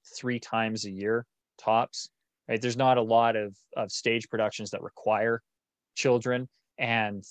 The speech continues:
then when you get into film and television, you know, unless you're a recurring role, which I never was, um,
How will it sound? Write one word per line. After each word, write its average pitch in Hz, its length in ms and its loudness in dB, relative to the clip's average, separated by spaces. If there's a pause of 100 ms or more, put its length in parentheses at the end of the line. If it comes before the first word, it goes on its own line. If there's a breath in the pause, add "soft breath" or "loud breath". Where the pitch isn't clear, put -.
then 113 440 -2
when 107 180 -2
you 101 80 -10
get 107 180 -2
into 104 500 -2
film 113 240 0
and 98 100 -8
television, 107 760 -2 (420)
you 110 120 -8
know, 98 360 -2
unless 113 640 2
you're 110 160 2
a 101 80 0
recurring 101 540 0
role, 98 340 4
which 98 180 -4
I 98 160 2
never 104 400 -2
was, 95 560 0 (320)
um, 95 480 -2